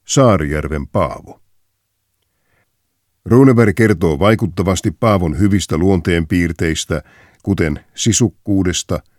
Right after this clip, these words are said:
anteliaisuudesta ja ahkeruudesta.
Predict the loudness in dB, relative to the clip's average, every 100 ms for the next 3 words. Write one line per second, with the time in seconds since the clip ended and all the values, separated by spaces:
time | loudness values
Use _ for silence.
0 | _ -6 0 0 2 2 2 0 -2 -2
1 | -2 -4 -6 -8 -8 _ _ -8 -4 -2
2 | -4 -10 -10 -12 -10 -10